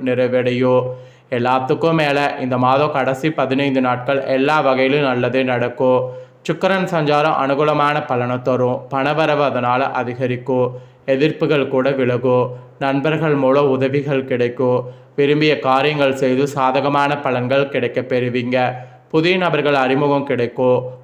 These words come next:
தொழில் வியாபார தொடர்பான காரியங்கள் சாதகமாக நடந்து முடியும். வியாபார போட்டிகள் குறையும். பழைய பாக்கிகள்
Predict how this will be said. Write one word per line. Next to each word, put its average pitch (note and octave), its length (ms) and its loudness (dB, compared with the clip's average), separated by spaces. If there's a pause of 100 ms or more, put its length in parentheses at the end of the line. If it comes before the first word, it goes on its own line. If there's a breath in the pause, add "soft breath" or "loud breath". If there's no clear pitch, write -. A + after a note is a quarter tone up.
தொழில் D3 260 2
வியாபார C#3 440 4
தொடர்பான C3 560 2
காரியங்கள் C#3 600 0
சாதகமாக C3+ 600 0
நடந்து B2 380 -2
முடியும். B2 580 0 (360 loud breath)
வியாபார C#3+ 420 2 (120)
போட்டிகள் C3 460 0
குறையும். C3 400 0
பழைய C#3 320 2
பாக்கிகள் C3 540 0